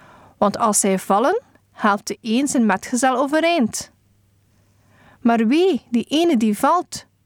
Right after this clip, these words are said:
terwijl er geen tweede is om hem overeind te helpen. Ook als er twee bij elkaar liggen, hebben zij warmte.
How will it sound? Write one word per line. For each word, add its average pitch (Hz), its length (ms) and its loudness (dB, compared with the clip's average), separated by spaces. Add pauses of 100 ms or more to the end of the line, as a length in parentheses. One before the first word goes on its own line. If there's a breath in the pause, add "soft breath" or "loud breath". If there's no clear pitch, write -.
(120)
terwijl 233 280 0
er 196 100 0
geen 285 260 2
tweede 262 400 0
is - 340 -2 (120)
om 226 160 0
hem 208 160 2
overeind 247 420 0
te 339 100 0
helpen. 190 540 -2 (1300 soft breath)
Ook 320 320 0
als 233 160 0
er 208 140 -4
twee 330 300 0
bij 277 80 2
elkaar 220 440 0
liggen, 302 400 -2 (540 soft breath)
hebben 220 240 0
zij 214 160 2
warmte. 254 540 -2